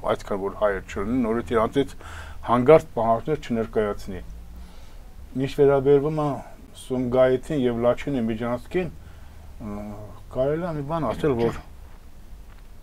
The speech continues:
Սումգայիթի համար, ահա ես չգիտեմ, ը, մարդիկ, ը, մի մասը մոռացել է, մի մասը, ը,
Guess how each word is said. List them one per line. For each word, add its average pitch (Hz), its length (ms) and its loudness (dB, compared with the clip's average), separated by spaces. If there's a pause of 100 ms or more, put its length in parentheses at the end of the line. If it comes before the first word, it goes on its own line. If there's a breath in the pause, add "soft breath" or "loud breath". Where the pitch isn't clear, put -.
(1080 loud breath)
Սումգայիթի 151 720 10
համար, 143 480 6 (500)
ահա 156 200 4
ես 143 180 0
չգիտեմ, 143 400 2
ը, 127 140 2 (480)
մարդիկ, - 420 4
ը, 139 140 2 (720)
մի 143 160 2
մասը 143 380 2
մոռացել 139 580 2
է, 117 80 2
մի 127 160 0
մասը, 131 320 2
ը, - 1040 -2